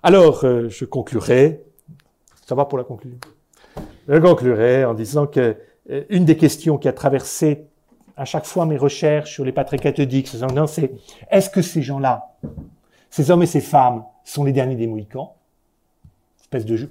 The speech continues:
en voie de disparition, ou est-ce que, en partie, et où d'ailleurs, et où est-ce qu'en partie,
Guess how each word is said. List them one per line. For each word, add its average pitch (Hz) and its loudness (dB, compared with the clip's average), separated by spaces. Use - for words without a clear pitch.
en - -12
voie 127 2
de 117 -2
disparition, 113 -6
ou 269 6
est-ce 226 2
que, 165 0
en 143 0
partie, - -6
et 220 -2
où 165 -8
d'ailleurs, 104 -12
et 185 -2
où 175 -8
est-ce 147 -10
qu'en 175 -8
partie, 131 -12